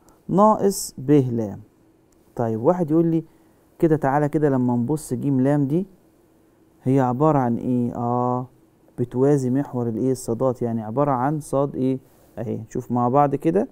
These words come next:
صاد اتنين ناقص صاد إيه؟ ناقص صاد واحد. أهي دي كلها يا مستر عبارة عن صاد اتنين اللي هي ج لام.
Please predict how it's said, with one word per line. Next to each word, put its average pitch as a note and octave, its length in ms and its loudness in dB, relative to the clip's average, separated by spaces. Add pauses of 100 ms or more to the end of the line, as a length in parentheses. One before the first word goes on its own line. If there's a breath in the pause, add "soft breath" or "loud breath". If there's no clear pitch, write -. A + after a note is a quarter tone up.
(280 soft breath)
صاد C#3 300 0
اتنين D3+ 500 0 (1120 soft breath)
ناقص D3+ 480 2
صاد C3 200 2
إيه؟ B2+ 360 2 (260)
ناقص B2+ 320 -2
صاد A#2 160 0
واحد. A2 360 -8
أهي A#2+ 240 -2
دي C#3+ 220 0
كلها F3+ 500 6
يا F#3+ 120 4
مستر G#3 460 -2 (540 soft breath)
عبارة B2 400 4
عن C3+ 420 4
صاد A#2+ 360 -2
اتنين A#2 440 0
اللي A#2+ 160 0
هي C3 160 4
ج C3 100 0 (280)
لام. D3+ 480 4